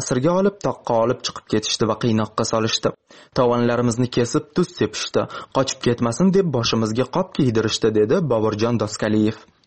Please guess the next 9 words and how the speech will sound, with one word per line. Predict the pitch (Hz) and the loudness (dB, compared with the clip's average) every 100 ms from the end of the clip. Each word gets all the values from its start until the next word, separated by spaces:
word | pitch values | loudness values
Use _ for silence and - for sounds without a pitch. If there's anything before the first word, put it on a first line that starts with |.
| _ - - - | _ -20 -12 0
U | 190 170 | 2 2
yurishga | 131 127 - 131 | 2 0 0 0
juda | 107 113 | 0 -2
qiynaladi. | - 110 107 104 104 - - - | 0 0 0 0 0 -4 -10 -2
Boburjonning | 123 120 117 120 120 127 127 117 | 0 2 0 0 0 2 0 0
oyog'i | 117 113 127 | 0 0 -2
po'la | 127 120 120 | 0 -2 0
qilinganini | 117 113 117 117 151 185 | 0 2 0 0 0 0
Tog'li | 127 117 | 0 0